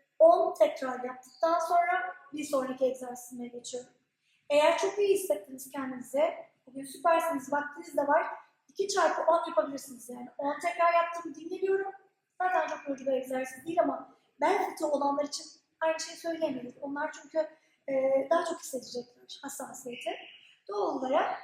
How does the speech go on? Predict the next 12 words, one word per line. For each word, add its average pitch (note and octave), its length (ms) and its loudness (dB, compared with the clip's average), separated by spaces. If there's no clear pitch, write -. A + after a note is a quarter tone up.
onlara F#4+ 380 -2
biraz F4 340 4
daha C4+ 240 -4
belki B3 300 -6
zor A#3+ 220 -16
gelecek. - 440 -14
Ama E4 460 0
yaptığı, D#4+ 560 0
yaptıkça D#4 600 -4
her F4+ 80 0
egzersiz - 500 -8
gibi F4+ 180 -4